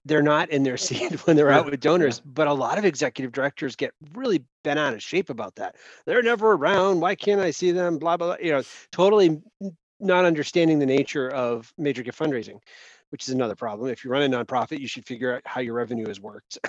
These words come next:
Speaker 1: <laughs> That's kind of incumbent on the leadership role, just saying.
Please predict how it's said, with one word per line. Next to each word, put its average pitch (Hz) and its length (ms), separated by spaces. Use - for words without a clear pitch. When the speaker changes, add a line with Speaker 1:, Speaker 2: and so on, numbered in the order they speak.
Speaker 1:
<laughs> - 180
That's 160 220
kind 156 460
of 143 100
incumbent 139 460
on 131 240
the 143 100
leadership 127 480
role, 104 260
just - 180
saying. 120 320